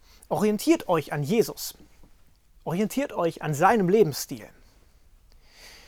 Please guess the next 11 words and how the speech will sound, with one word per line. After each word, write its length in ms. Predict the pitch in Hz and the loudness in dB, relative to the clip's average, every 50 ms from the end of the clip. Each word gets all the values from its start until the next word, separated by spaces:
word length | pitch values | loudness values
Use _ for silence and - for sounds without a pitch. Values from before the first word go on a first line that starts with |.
| - - - _ - - _ - - _ _ - - - - - - - _ - | -20 -20 -20 _ -20 -20 _ -20 -20 _ _ -20 -20 -20 -20 -20 -20 -10 _ 0
Denn 300 | 185 185 185 190 185 - - - - - - - | 0 0 0 0 -4 -6 -10 -18 -20 -20 -20 -12
Jesus, 600 | - 156 185 330 370 269 180 139 120 - - - - - - - - - _ _ _ _ _ _ - - - - - _ _ _ _ - | -4 0 2 2 2 0 -2 -6 -8 -8 -12 -14 -16 -20 -20 -20 -20 -20 _ _ _ _ _ _ -20 -20 -20 -20 -20 _ _ _ _ -8
der 120 | 156 143 | -6 -6
Sohn 480 | 135 135 139 139 190 269 320 320 294 233 | -6 -6 -4 -2 0 0 2 0 0 2
Gottes, 520 | 262 240 226 - - - - - - - - _ _ _ - _ _ _ _ _ _ - - - - _ _ - _ - - _ _ _ _ _ _ _ _ _ _ _ _ _ _ _ _ | 0 0 0 -2 -8 -14 -14 -14 -16 -16 -20 _ _ _ -20 _ _ _ _ _ _ -20 -20 -20 -20 _ _ -20 _ -20 -20 _ _ _ _ _ _ _ _ _ _ _ _ _ _ _ _
menschgewordener 840 | - 147 170 - 320 294 - - - 202 180 190 196 180 175 170 156 | -6 -4 -4 -4 -4 -6 -6 -6 -4 -4 -4 -4 -4 -4 -4 -6 -6
Gott, 280 | 147 202 170 - - - - - - - | -4 -6 -8 -8 -10 -18 -20 -20 -18 -6
kommt 340 | - 170 233 302 311 - | -2 0 0 0 2 0
auf 100 | 277 262 | -2 -2
diese 320 | - 254 247 226 247 185 151 | -2 -4 -6 -4 -4 -4 -2
Welt, 400 | 156 147 143 143 151 147 - | 0 0 0 0 -2 -6 -10